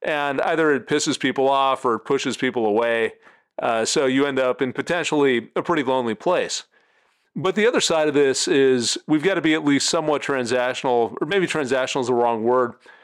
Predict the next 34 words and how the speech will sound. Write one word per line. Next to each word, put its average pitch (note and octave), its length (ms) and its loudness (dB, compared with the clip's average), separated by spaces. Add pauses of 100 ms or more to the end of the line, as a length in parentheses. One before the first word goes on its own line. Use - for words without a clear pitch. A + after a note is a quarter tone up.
(200)
but E3+ 100 2
we F3+ 100 4
have G#3 120 0
to F3 60 2
look D#3 220 0
out, D3+ 400 -2
out D3 180 0
for C#3+ 120 0
ourselves. A2 560 0
So C#3 140 2
there's C3 200 -2
gotta D#3 160 0
be C#3 80 0
a C3+ 60 2
certain D3 200 -2
amount C3+ 160 -2
of G#2+ 160 -6
give C#3 140 -2
and A#2 120 -4
take. C3+ 460 -2 (580)
If D#3+ 140 -4
you're F3+ 140 4
the E3+ 60 2
one D#3 200 2
who's C#3 140 0
always C#3 300 2
giving C#3+ 380 0
and A#2+ 120 -2
never A#2+ 480 0 (100)
taking, C#3+ 640 -2 (400)
that's E3 220 -2
also E3 240 2
not C3+ 240 -2
sustainable. B2+ 640 -4